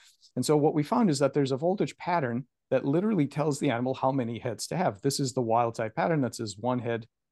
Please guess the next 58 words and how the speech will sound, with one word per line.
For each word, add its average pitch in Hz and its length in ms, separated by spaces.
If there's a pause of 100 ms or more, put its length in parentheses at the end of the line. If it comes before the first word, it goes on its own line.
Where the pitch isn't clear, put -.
(600)
one 107 160
tail. - 260 (500)
And 143 100
so 135 80
when 113 100
you 110 60
cut 180 180
an 160 80
animal, 135 280
when 117 180
you 117 80
cut 165 160
an 151 80
animal 123 200
like 110 160
this, 170 180 (340)
uh, 107 240
in 117 140
fact, 113 340
you 117 140
get 104 200
one 120 220
head, 104 240 (140)
one 107 160
tail. - 260 (500)
What 131 180
we 180 120
were 170 80
able 139 200
to 151 100
do 202 140
is 143 140
to 143 80
take 165 260
this 151 180
animal, 123 400
perfectly 143 400
normal 120 380
one-headed 117 420
worm, 143 380 (240)
with 117 220
a 110 80
gene 143 240
expression 131 520
just 117 280
like 113 260
the - 80
normal 151 320
one, 139 140
meaning 110 240
the 107 160
anterior 113 520
genes 110 300
are 110 100
on 110 160
in 107 100
the 113 60
head, 147 280